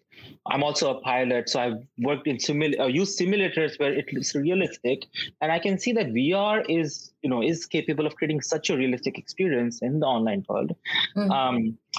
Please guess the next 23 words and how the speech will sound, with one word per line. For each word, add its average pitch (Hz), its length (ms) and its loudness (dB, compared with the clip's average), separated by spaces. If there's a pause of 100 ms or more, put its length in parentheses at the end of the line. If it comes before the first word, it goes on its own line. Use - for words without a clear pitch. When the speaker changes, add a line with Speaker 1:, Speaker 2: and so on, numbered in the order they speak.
(120)
Speaker 1:
so 214 540 0
there 208 140 2
are, 240 160 2
be-, 175 280 0
you 185 100 0
know, 175 120 2
what 175 320 0
will 202 140 2
happen 156 420 0
with 170 100 0
this 175 140 -2
technology 170 440 -2
and 156 100 0
how 139 180 0
will 151 100 2
it 143 100 -8
create 139 300 -2
value 127 440 0
versus 135 340 -2
how 123 200 0
will 123 140 0
it - 100 -8
create 120 220 0